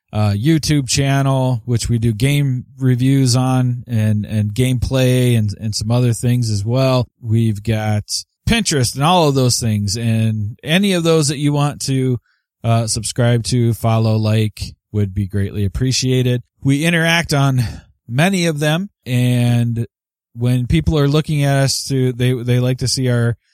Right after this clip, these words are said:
uh, social media outreach, if you will. So, uh, we share those numbers on the front page of our site,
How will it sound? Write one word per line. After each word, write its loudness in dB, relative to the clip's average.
uh, 0
social 0
media 4
outreach, -2
if -2
you 0
will. 2
So, 0
uh, -2
we 0
share 2
those 0
numbers 0
on -2
the 0
front -6
page 0
of -2
our 0
site, -2